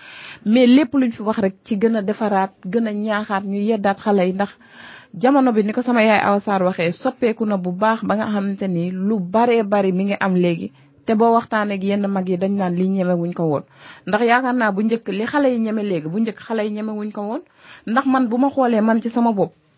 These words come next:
benn solu bi ñemewu ma koo sol. Rus naa sol benn tubay bi ro-, génn suñu kër. Dina, dinaa xalaat man ka may romb, bët ba may xool wala la may wax. Ma gis xale boo xamante ni man maa ko mag fuuf, la mu ñemee sol, man ñemewu ma koo sol.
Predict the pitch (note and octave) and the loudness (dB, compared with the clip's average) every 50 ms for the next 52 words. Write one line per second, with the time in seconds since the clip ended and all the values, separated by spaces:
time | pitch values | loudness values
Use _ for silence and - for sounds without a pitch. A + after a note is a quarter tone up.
0 | _ _ - E3+ E3+ A#3 C4+ C#4 C4+ C4+ - C#4 B3+ A#3 G3 D#3+ D#3+ E3+ F#3+ - | _ _ -10 0 4 4 6 6 4 2 2 0 -2 -2 -2 -4 -6 -10 -10 -14
1 | _ - G3 G#3 A3+ B3 B3+ B3+ B3+ B3+ A#3+ A#3+ A#3+ - A#3+ A#3+ A#3 B3 B3 B3+ | _ -6 -2 0 2 4 4 4 4 4 2 2 0 0 -2 -2 -2 -2 -2 -2
2 | C#4+ - _ _ _ - - - - - - - G#3 A3 D#4+ G4 - - C#4+ D4 | -4 -6 _ _ _ -20 -20 -20 -20 -10 -4 0 4 4 4 4 6 6 6 6
3 | C#4+ C#4 C#4 C#4+ C4 A#3 G3 A#3 A#3 A#3 A#3 A3+ - A3+ A3 G#3+ G#3 F#3 F#3+ F3+ | 6 4 4 2 2 2 4 4 4 4 2 0 0 0 2 2 2 2 2 2
4 | G3 A3+ - G#3 F#3+ F#3+ B3 C4 B3+ B3 - A#3 A#3 A3 G3+ - F3+ E3+ F#3 - | 2 0 0 0 2 4 4 4 4 4 2 2 0 0 2 0 0 0 -2 -4
5 | _ _ _ _ _ _ _ _ _ _ G3 F3 F3+ A#3 C4 C4 A#3+ - G3+ G3 | _ _ _ _ _ _ _ _ _ _ -10 -6 -2 0 2 2 0 -2 -4 -4
6 | G3+ A3+ A#3+ A#3 A#3 A3+ - A3+ G#3+ F#3+ F#3+ G#3 G3 G#3+ A3 A3 - A#3+ A3+ A#3 | 0 0 0 0 0 0 0 0 0 0 0 0 0 0 -2 -2 0 0 0 2
7 | A3+ A3+ A3+ A3 G#3+ G#3 G3+ G#3+ G#3+ - _ _ _ _ _ _ _ _ _ _ | 2 2 0 0 0 0 -2 -4 -8 -12 _ _ _ _ _ _ _ _ _ _
8 | _ F#3 F3+ A#3+ A#3 G3 G3 A3+ A#3+ A#3+ A3+ G#3+ A3 A3+ A#3 A#3 A3 G#3+ G#3 G#3+ | _ -2 0 0 0 2 0 0 0 2 0 0 -2 -2 0 0 2 2 2 2
9 | G#3+ G#3 A3 A3 A3 A3 G#3+ G#3 G#3 G#3 A3 A#3 - _ _ _ _ _ _ _ | 2 2 2 0 0 0 0 0 0 -2 -4 -6 -8 _ _ _ _ _ _ _
10 | - G#3 A#3+ A#3 A3+ A#3 - - C4+ C4 B3 G3+ G#3 G#3 G#3+ A#3 A3 A3 G#3 G3 | 0 0 2 0 0 -4 -2 0 0 0 0 0 -2 -2 -2 -2 -2 -2 -2 -2
11 | G#3+ G3+ F#3+ F3+ E3+ F3 G3 A3 A#3 A#3 A#3 A3 G#3+ G#3 G#3+ G3+ G3 G3 G3 - | 0 2 2 4 4 4 4 4 4 6 4 4 2 2 2 2 2 2 0 -4
12 | - - B3+ A#3 A3+ - F#3+ G#3 A#3 B3+ C#4 D4 C#4 C#4 C#4 C4 A#3 G#3+ A3+ - | -2 -2 0 0 0 -2 0 2 4 6 6 8 6 6 6 4 2 0 -2 -2
13 | A3 F3+ F3+ F3+ F#3+ F#3+ F#3+ G3 G#3+ A#3+ B3 A3+ A3 F#3+ F3 D#3 - F3 D#3+ E3 | -2 -2 0 0 2 2 2 4 4 4 2 2 0 -2 -2 -2 -2 -4 -4 -4
14 | - D#3 B2+ | -4 -6 -8